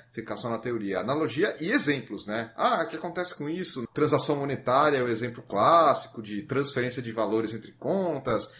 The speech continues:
esse negócio de compra no e-commerce também, um comprou isso, ele não comprou aquilo e tal.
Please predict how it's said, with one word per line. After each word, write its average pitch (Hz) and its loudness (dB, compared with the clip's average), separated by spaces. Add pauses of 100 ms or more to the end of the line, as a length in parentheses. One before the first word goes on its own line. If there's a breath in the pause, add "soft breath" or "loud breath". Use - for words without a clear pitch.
(160 soft breath)
esse 101 -8
negócio 123 2
de 120 0 (200)
compra 147 4
no 113 2
e-commerce 135 2
também, 147 0
um 151 -8
comprou 135 2
isso, 156 -2
ele 139 -2
não 135 -6
comprou 135 -2
aquilo 143 0
e 98 -6
tal. - 2